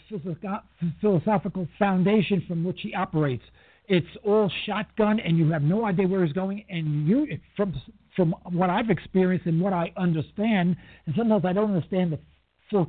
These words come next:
context of w-, what is going on because I'm not privy to some of this information. It seems that he's making off-the-wall decisions that just don't sound very free market,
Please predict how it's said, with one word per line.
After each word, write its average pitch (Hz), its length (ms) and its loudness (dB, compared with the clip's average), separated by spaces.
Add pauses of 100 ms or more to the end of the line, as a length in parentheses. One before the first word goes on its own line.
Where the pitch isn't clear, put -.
context 202 500 -2
of 160 180 0
w-, 156 140 -4 (300)
what 175 160 2
is 151 140 2
going 160 300 2
on 170 200 0
because 156 240 0
I'm 170 180 -2
not 170 240 -8
privy 226 260 0
to 151 200 -2
some 156 140 0
of 147 140 0
this 151 140 -6
information. 160 640 -6 (560)
It 226 180 2
seems 247 220 0
that 190 160 0 (720)
he's 196 220 0
making 180 580 -2 (320)
off-the-wall 208 640 0
decisions 170 580 0
that 151 220 -6
just - 260 -2
don't 202 220 0 (100)
sound 180 360 0
very 170 420 2 (440)
free 202 180 2
market, 180 460 -2